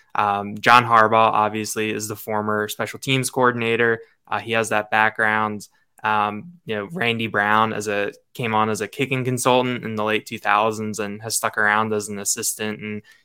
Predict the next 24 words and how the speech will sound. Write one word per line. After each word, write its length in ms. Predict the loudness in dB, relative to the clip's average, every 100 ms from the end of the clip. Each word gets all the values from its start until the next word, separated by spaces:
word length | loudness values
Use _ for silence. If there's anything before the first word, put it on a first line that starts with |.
| _
he's 180 | 2 4
regarded 460 | 8 8 8 4
as 100 | 0
one 160 | 0 0
of 80 | 0
the 80 |
best. 640 | -2 0 0 0 -6 -8 -12 -6
Um, 480 | -4 -4 -6 -10 -14 _
a 80 | 0
couple 220 | 0 2
of 40 | 2
years 240 | 2 2
ago, 300 | 4 4 4
the 140 | 4
Ravens 400 | 2 2 0 0
were 80 | 0
up 120 | 0
in 120 | -4 -6
Philadelphia 840 | -2 0 2 2 0 -6 -4 -6
for, 260 | -6 -8 -8
for 160 | -10
joint 260 | -4 -4 -2
practices, 760 | 4 4 4 -6 -6 -6 -6 -4
and 200 | -6